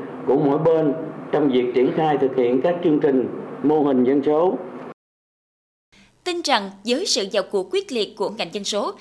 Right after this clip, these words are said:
Speaker 2: sự ủng hộ chung tay của các cấp ủy Đảng, chính quyền, ban ngành, đoàn thể địa phương và người dân, Bến Tre sẽ từng bước tháo gỡ những khó khăn, góp phần tăng tỷ lệ sinh con thứ hai theo quy định, tiếp tục thực hiện thắng lợi các mục tiêu nâng cao chất lượng dân số,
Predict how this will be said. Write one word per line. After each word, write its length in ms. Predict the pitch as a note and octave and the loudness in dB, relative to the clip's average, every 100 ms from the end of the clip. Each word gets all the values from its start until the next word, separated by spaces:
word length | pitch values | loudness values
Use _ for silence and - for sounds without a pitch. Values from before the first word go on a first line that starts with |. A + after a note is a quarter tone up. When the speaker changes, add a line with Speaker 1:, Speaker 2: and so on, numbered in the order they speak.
| - | -12
Speaker 2:
sự 160 | - A#3 | -6 -2
ủng 180 | A3+ D#4+ | -2 -4
hộ 260 | C4+ F#3 | -2 -2
chung 260 | G3 E4+ D4+ | -2 -6 -8
tay 320 | D4+ D4+ D4 C#4+ | -4 -4 -6 -6
của 200 | A3 F3 | -4 -2
các 220 | D4 - | -4 -10
cấp 120 | F4+ - | -10 -6
ủy 120 | G3+ | -6
Đảng, 300 | G#3 E3+ G3 - | -4 -4 -6 -10
chính 160 | D4 - | -12 -6
quyền, 200 | A#3 F3+ - - | -4 -4 -6 -8
ban 180 | D#4 D4 | -6 -2
ngành, 220 | C4+ F#3 F3+ | -2 -2 -2
đoàn 120 | G3 F3+ | -4 -4
thể 160 | E3+ G3 | -8 -6
địa 120 | E3 | -8
phương 300 | - C4 B3+ | -6 -8 -6
và 80 | G#3+ | -6
người 200 | F3 E3+ | -6 -6
dân, 200 | E3+ A3 G#3 - - | -4 -4 -6 -14 -12
Bến 140 | - B3+ B3+ | -6 -6 -4
Tre 200 | C#4 B3 | -4 -2
sẽ 200 | A#3 F#3 | -2 -4
từng 320 | - G#3+ G3 | -4 -6 -6
bước 180 | A#3 F#4+ | -8 -6
tháo 100 | F4+ F#4+ | -8 -4
gỡ 160 | - | -2
những 280 | F3 A#3 E3+ | -2 -6 -8
khó 140 | - C#4+ | -6 -8
khăn, 260 | C#4 A#3+ A3+ - - | -4 -4 -4 -16 -10
góp 120 | F#4+ A4 | -8 -4
phần 200 | A#3+ G#3 | -4 -4
tăng 180 | B3 D4+ | -6 -4
tỷ 140 | F#3+ | -4
lệ 220 | A#3+ F#3+ | -2 -4
sinh 200 | F3+ A#3+ | -4 -8
con 200 | A3 G#3+ G#3 | -6 -6 -6
thứ 100 | D4 | -10
hai 320 | D4 A#3 G#3+ | -6 -6 -6
theo 120 | C4 C4+ | -10 -8
quy 100 | C4+ | -2
định, 240 | G#3+ F3 E3+ - - | 0 -2 -6 -20 -8
tiếp 140 | F#4+ G4+ | -6 -4
tục 140 | B3 | -4
thực 160 | A#3+ G#3+ | -4 -4
hiện 180 | G#3+ F#3 | -4 -4
thắng 140 | C4+ G#4 | -6 -4
lợi 260 | G#3 F3 | -2 -2
các 160 | F3 - | -6 -8
mục 180 | D4+ - - | -6 -8 -8
tiêu 220 | D4 C#4 | -6 -6
nâng 240 | B3 A#3 G#3 | -6 -8 -6
cao 220 | A3 G3+ | -4 -4
chất 240 | A#3+ E4+ | -8 -8
lượng 240 | A#3 D#3+ F3 | -6 -4 -6
dân 140 | G3 | -6
số, 280 | G#3 G#3 | -4 -4